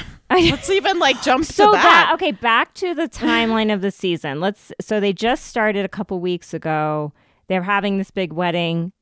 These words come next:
Speaker 2: Maybe they're gonna finish it up with
Speaker 1: That's what I was
Speaker 2: Amrit's
Speaker 1: thinking.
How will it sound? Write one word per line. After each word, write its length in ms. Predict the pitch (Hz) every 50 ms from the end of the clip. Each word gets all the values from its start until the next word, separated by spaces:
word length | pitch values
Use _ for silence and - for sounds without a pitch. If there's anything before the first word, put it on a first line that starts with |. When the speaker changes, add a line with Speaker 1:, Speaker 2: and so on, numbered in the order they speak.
| _ _
Speaker 2:
Maybe 600 | - 190 202 208 202 208 208 202 269 262 269 277
they're 160 | 247 254 240 226
gonna 240 | - 226 208 208
finish 480 | 202 - - 190 185 185 185 190 - -
it 100 | 185 165
up 240 | 165 170 170 - 165
with 400 | 170 175 165 156 156 156 151 - - _ _ _ -
Speaker 1:
That's 200 | - 185 190 165
what 80 | 170 165
I 120 | 170 -
was 100 | 247 -
Speaker 2:
Amrit's 20 | -
Speaker 1:
thinking. 160 | - 285